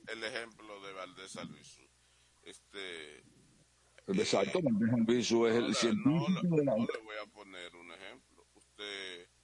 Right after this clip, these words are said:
Speaker 1: usted sabe que las golondrinas migran dependiendo de la estación del año.
Speaker 2: Entonces,
Speaker 1: Y
Speaker 2: ¿usted está
Speaker 1: entonces
Speaker 2: llamando golondrina, Valdés Albizu?
Speaker 1: ¿Eh?
Speaker 2: Usted está llamando golondrina, Valdés Albizu.
Speaker 1: Espérese, espérese.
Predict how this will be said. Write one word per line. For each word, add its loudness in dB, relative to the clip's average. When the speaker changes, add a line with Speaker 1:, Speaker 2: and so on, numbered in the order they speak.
Speaker 1:
usted -14
sabe -4
que -6
las -8
golondrinas -12
migran -14
dependiendo -16
de -8
la -8
estación -14
del -10
año. -8
Speaker 2:
Entonces, -2
Speaker 1:
Y 0
Speaker 2:
¿usted 2
está -4
Speaker 1:
entonces 2
Speaker 2:
llamando 2
golondrina, 2
Valdés 4
Albizu? 0
Speaker 1:
¿Eh? -2
Speaker 2:
Usted 0
está 2
llamando 2
golondrina, 2
Valdés 0
Albizu. -2
Speaker 1:
Espérese, -12
espérese. -20